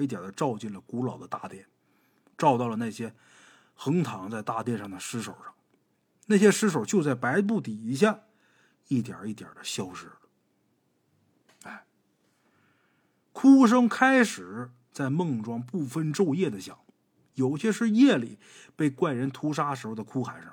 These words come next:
有些呢，则是因为恐惧，他们不分昼夜地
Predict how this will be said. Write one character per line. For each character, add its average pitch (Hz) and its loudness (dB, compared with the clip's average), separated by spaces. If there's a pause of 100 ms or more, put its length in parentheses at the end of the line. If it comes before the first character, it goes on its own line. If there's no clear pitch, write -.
有 110 -6
些 208 2
呢， 151 0
则 127 -6
是 147 -4
因 156 -4
为 165 -4
恐 104 -8
惧， 190 0 (420)
他 - -6
们 143 0
不 226 0
分 151 0
昼 135 0
夜 123 -2
地 101 -18